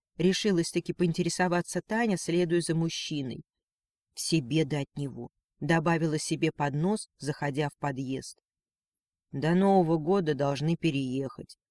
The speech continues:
Подрядчик сроки сорвал, вот и воюю.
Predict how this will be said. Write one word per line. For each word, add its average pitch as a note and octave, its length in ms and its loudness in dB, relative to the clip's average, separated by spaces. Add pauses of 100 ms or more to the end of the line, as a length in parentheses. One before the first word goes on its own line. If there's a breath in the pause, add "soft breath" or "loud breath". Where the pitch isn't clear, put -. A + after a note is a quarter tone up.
(160)
Подрядчик G3+ 680 2
сроки D3 420 -2
сорвал, C3 540 -6
вот F3+ 360 0
и C3+ 180 -2
воюю. C#3 720 0